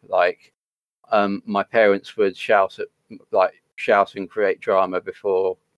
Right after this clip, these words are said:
bedtime, and I'd wet the bed, and then I'd wake up and I wouldn't be able to properly because my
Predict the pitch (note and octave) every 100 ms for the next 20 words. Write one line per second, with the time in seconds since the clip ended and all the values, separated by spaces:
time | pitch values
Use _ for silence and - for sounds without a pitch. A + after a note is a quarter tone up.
0 | _ _ G2 - - G2 F#2 F#2+ F#2+ F#2
1 | - F#2 - F#2 F#2+ F#2 F#2+ F#2 F#2 F#2
2 | _ _ F#2+ F#2 - F#2+ - G#2 F#2 F#2+
3 | F#2 _ F#2+ F#2 _ _ _ _ _ _
4 | _ _ _ _ _ G2 _ G2 F#2+ _
5 | G2+ F#2+ F#2 F2